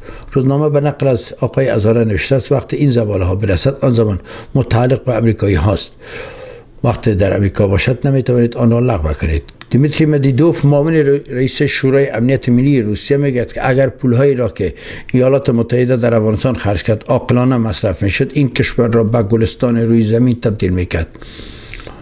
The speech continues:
وی در تازه‌ترین اظهارات خود بیان داشت: "پولی که در مدت بیش از بیست سال در افغانستان خرج شده است و برای مقاصد کاملاً متفاوت استفاده می‌شد، نمی‌دانم کجا رفتن.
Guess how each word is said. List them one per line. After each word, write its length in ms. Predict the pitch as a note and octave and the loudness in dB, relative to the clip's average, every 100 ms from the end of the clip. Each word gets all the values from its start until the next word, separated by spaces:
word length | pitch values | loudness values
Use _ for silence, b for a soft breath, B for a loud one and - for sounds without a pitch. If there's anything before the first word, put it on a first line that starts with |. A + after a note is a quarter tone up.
| B B B B - | B B B B -2
وی 140 | B2+ | 0
در 180 | C3 C3 | 2 -2
تازه‌ترین 640 | A#2+ B2+ A#2 A#2 C3 C3+ - | 0 0 0 0 0 0 0
اظهارات 400 | A#2 A2+ A#2+ A2 | 0 2 0 0
خود 160 | A#2 | 0
بیان 220 | G#2+ A2+ B2+ | 0 0 2
داشت: 220 | B2+ - - | 0 -2 -2
"پولی 180 | D3+ | -2
که 100 | - | 0
در 160 | A2 A2+ | 0 0
مدت 340 | A#2 A#2 A2+ | 2 0 0
بیش 260 | A#2 A#2 - | 0 0 0
از 200 | A2+ G2+ | 0 0
بیست 180 | B2 - | 0 2
سال 140 | A2 | 0
در 160 | F#2+ G2+ | 0 0
افغانستان 440 | G2 G2+ G2 A#2 | 0 0 0 0
خرج 240 | F#2+ G2+ G2 | 0 -2 -2
شده 220 | - F#2+ | -2 -2
است 200 | F2 - | 0 0
و 60 | |
برای 260 | A2+ A#2 A#2+ | 2 2 2
مقاصد 560 | A#2 G#2+ - G#2 C3 A#2+ | 0 -2 -2 0 0 0
کاملاً 420 | - G#2+ A2+ A#2+ | 0 0 2 2
متفاوت 600 | A2+ - F#2+ B2 C3+ B2+ | 2 0 -2 2 0 0
استفاده 400 | G2 - G2+ G2 | -6 -2 0 2
می‌شد، 380 | G2 - B2 - B B B B B | 0 0 -2 -4 B B B B B
نمی‌دانم 460 | D#3 C3+ A2+ G#2 G2+ | 0 2 0 0 -4
کجا 400 | - B2 B2+ G2+ | -2 0 0 0
رفتن. 340 | C#2 - - | -2 -4 -8